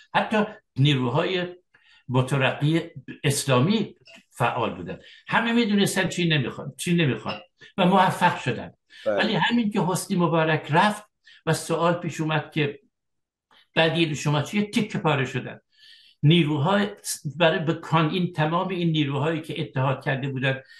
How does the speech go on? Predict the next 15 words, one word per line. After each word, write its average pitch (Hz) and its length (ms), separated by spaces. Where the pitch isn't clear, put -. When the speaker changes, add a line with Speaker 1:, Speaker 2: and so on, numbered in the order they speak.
Speaker 1:
برای 135 260
از 135 240
بین 127 200
بردن 127 300
حسنی 123 380
مبارک، 131 520
انتخابات 151 680
که 156 80
رسید 160 360
یازده 180 800
تا 156 60
کاندید 151 500
ریاست 131 480
جمهوری 120 520
داشتن 131 520